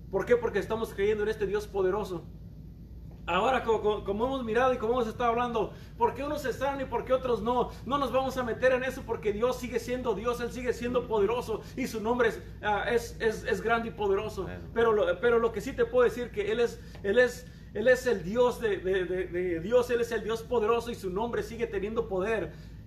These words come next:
Speaker 1: Y Él está listo para, para seguir, eh, ah, derramando ese poder so-, sobre nosotros. Lo único que tenemos que hacer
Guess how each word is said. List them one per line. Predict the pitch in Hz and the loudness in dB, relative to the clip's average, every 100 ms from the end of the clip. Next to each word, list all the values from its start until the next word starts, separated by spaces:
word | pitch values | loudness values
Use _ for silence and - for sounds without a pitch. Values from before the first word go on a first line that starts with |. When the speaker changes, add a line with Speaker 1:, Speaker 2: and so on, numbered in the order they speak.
| 185 | 0
Speaker 1:
Y | 196 | 4
Él | 247 226 | 4 4
está | 208 - 233 233 - - - - | -4 0 2 2 0 -12 -16 -6
listo | 220 269 - - | -4 -2 -4 0
para, | 247 233 - - - 196 | 0 2 -2 -6 -4 -4
para | 208 220 | -2 -2
seguir, | - 190 247 202 | -2 -4 -6 -4
eh, | 185 220 | 0 2
ah, | 185 196 | 4 4
derramando | 190 226 214 208 226 | 4 2 2 2 0
ese | 233 | 0
poder | 240 214 233 | -2 0 0
so-, | 220 | 0
sobre | 170 190 190 | -2 0 0
nosotros. | 175 202 220 180 156 - - - - - - - - | -2 -4 -6 -8 -10 -12 -14 -14 -14 -16 -16 -14 0
Lo | 190 | 4
único | 220 285 277 | 6 4 -2
que | 214 | -6
tenemos | 208 233 233 | -6 -6 -6
que | - | -4
hacer | - 233 214 156 | -2 0 0 -2